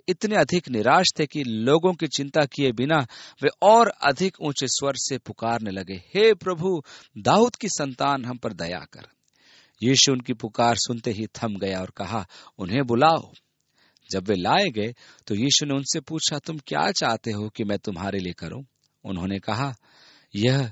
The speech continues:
कि हमारी आंखें खुल जाएं।" उसने उन पर तरस खाया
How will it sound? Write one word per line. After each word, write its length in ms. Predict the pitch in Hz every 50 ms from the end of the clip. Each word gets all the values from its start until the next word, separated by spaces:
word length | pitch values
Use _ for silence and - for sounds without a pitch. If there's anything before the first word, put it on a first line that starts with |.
| - -
कि 80 | - 120
हमारी 380 | 92 104 110 117 110 104 101
आंखें 340 | 98 110 127 127 - - 101
खुल 240 | - - - 117 98
जाएं।" 300 | 82 - - - - - _ _ _ - - - - - - -
उसने 300 | 123 117 - - 135 131
उन 80 | 123 120
पर 160 | - 123 117
तरस 460 | - - 139 151 156 - - - - - _
खाया 420 | - - - - - - - -